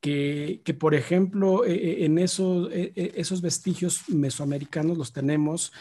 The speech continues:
en el Día de Muertos, ¿no? Y entonces es una cuestión donde incluso hacemos una distinción entre las muertes de, de los niños, las muertes de los adultos,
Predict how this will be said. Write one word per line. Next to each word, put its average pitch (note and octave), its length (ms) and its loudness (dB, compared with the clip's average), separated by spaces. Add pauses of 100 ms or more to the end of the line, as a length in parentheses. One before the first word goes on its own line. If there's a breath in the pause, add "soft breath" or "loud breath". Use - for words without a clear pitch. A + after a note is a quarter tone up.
(520 loud breath)
en C3+ 140 -4
el A#2 120 -2
Día A2+ 140 -2
de B2 80 0
Muertos, F#3 580 0 (140)
¿no? E3 240 -12 (420 loud breath)
Y D3+ 140 4
entonces F#3+ 360 4
es G3 140 0
una G3+ 200 2
cuestión F3+ 400 0
donde F3 200 2
incluso F#3 380 2
hacemos F#3 400 2
una F#3+ 220 2
distinción F3 800 0
entre C3+ 380 0
las B2+ 200 0
muertes F3+ 600 0
de, B2+ 240 -2
de A#2+ 140 -6
los A2+ 220 -8
niños, G3+ 680 0
las B2+ 160 -6
muertes A#2+ 380 -6
de A#2 60 -8
los A2+ 220 -10
adultos, G3 840 -4